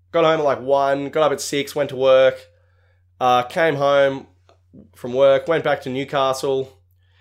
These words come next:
And this gig was kinda like, I was hosting this time.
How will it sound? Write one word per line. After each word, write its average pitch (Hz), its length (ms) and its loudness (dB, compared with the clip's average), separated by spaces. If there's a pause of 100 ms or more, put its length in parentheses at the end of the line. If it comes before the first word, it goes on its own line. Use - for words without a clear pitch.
(320)
And 165 80 -6
this 220 120 0
gig 190 180 -6
was 143 100 -8
kinda 170 260 0
like, 139 380 2 (420)
I - 40 -8
was 139 120 0
hosting 160 500 0
this 127 180 -8
time. 113 400 -6